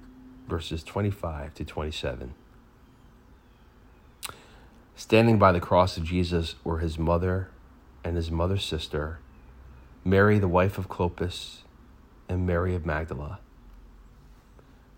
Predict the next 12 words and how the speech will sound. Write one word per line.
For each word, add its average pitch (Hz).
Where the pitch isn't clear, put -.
When 92
Jesus 98
saw 92
his 92
mother 92
and 87
the 85
disciple 92
there 78
whom 87
he 80
loved, 82